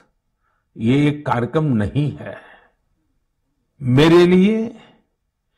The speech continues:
एक आस्था, पूजा, व्रत है। जैसे लोग ईश्वर की पूजा करने जाते हैं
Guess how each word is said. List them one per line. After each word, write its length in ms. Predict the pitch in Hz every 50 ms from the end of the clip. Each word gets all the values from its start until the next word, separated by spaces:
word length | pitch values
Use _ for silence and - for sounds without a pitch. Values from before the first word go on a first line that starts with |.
| _ _ _ _ -
एक 240 | 117 123 120 -
आस्था, 800 | - 110 131 147 139 - - - - 135 123 - - - - - - _ _ _ _ _ _ _ _
पूजा, 600 | - 156 175 170 120 139 135 127 - - - - - - - - _ _ _ _ _ _ _ _ _ _ _ _ _ _ -
व्रत 400 | 117 104 104 131 175 208 202 -
है। 300 | 170 127 - - 104 - - - - _ _ _ _ _ _ _ _ _ _ _ _ _ _ _ _ _ _ _ _ _ _ _ _ _ _ _ _ _ _ _ -
जैसे 360 | - 107 139 147 139 - 160
लोग 720 | 139 123 117 131 143 127 104 95 98 101 - - - _ _ _ _ _ _ _ _ _ _ _ _ _ _ -
ईश्वर 420 | 175 170 - - - 208 233 247 247
की 180 | - 233 240
पूजा 460 | 226 - - - 135 139 147 190 208 202
करने 320 | 202 214 180 160 143 127
जाते 300 | 107 98 101 98 - -
हैं 640 | 104 90 82 123 143 170 196 202 - - - _